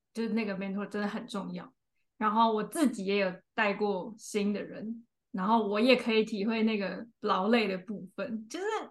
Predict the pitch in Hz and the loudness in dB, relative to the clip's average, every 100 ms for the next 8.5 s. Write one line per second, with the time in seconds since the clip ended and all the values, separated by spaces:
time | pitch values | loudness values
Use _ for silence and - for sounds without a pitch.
0 | _ - 311 415 370 302 339 311 247 254 | _ -6 -2 2 2 2 0 2 4 4
1 | 214 214 269 247 247 240 214 208 190 175 | 2 4 4 4 2 0 0 -2 -4 -4
2 | 226 202 202 190 190 220 233 190 180 190 | -4 -2 -2 -4 -4 -6 -8 -10 -8 -8
3 | 220 202 - - 220 _ _ _ 240 233 | -10 -12 -12 -14 -16 _ _ _ 2 4
4 | 262 254 233 226 226 _ _ _ - 196 | 6 6 4 0 -4 _ _ _ -4 -2
5 | 254 240 202 185 190 190 226 220 240 226 | 4 4 4 0 -2 0 -2 0 -2 -2
6 | 220 - - - - - 233 226 196 190 | -4 -10 -18 -20 -10 2 4 4 2 -2
7 | 190 190 180 175 - - 240 190 180 220 | -4 -4 -6 -8 -12 0 2 2 0 -2
8 | 208 196 214 202 175 | 0 -2 -4 -6 -8